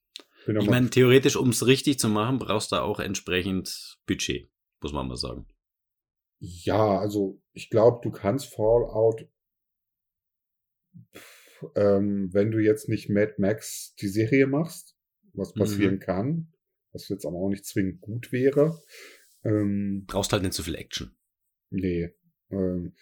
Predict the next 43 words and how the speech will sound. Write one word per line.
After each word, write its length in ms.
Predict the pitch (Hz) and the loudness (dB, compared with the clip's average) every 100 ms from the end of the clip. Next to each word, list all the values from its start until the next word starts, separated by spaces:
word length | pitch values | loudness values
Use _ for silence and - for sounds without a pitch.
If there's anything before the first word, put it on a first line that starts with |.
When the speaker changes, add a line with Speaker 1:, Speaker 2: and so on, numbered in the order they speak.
| _ - | _ -6
Speaker 1:
könntest 320 | 107 107 - | -4 -4 -4
du 60 | 110 | 0
relativ, 640 | 104 107 110 - 107 - _ - 92 _ _ _ _ _ | 4 6 4 2 -8 -10 _ -20 -20 _ _ _ _ _
also, 400 | 101 95 104 95 | -6 -2 0 0
oh 100 | - | -4
Gott, 200 | - 90 | -8 -6
ich 80 | 80 | -6
weiß 140 | 87 - | -8 -2
gar 100 | 95 | -2
nicht 140 | 92 | -2
mehr, 80 | 87 | -6
auf 120 | - | -4
Netflix 460 | 101 104 123 - - | -6 -4 -6 -8 -4
gab's 360 | 120 - - | -4 -4 -6
das, 240 | 147 156 - | -4 -4 0
war 100 | 113 | -2
aber 140 | 113 | -2
kein 160 | - 101 | -4 -2
Netflix 360 | 104 - 98 | -4 -4 -8
Original, 360 | 95 107 120 160 | -4 -6 -2 -4
es 140 | 165 | -2
war 100 | 117 | -4
irgendwo 320 | 107 110 - 107 | -4 -6 -8 -8
anders 220 | 127 - | -8 -10
produziert, 560 | - 139 143 135 135 - - - - - | -10 -10 -6 -2 -2 -2 -20 -20 -20 -8
wo 60 | 101 | -6
es 120 | - | 0
auch 180 | 113 117 113 - | 0 0 -4 -4
auf 120 | - - | -12 -4
so 100 | 107 | 0
einem, 100 | 104 | 0
um 280 | - 107 101 | -2 -4 0
so 100 | 98 | 0
ein 100 | 92 | 2
Raumschiff 460 | 95 123 117 - | 2 0 -4 -6
geht, 200 | - 98 | -2 -2
das 140 | 95 - | -2 -6
seit 200 | 92 - | -8 -2
Jahrhundert-, 520 | 92 90 101 104 - _ _ | -2 -2 -2 -2 -4 _ _
seit 200 | 90 85 _ | -8 -8 _
zwei 220 | - 95 | -2 2
Jahrhunderten 420 | 98 98 101 95 | 2 0 -4 -4
durchs 360 | 95 95 - | -6 -6 -12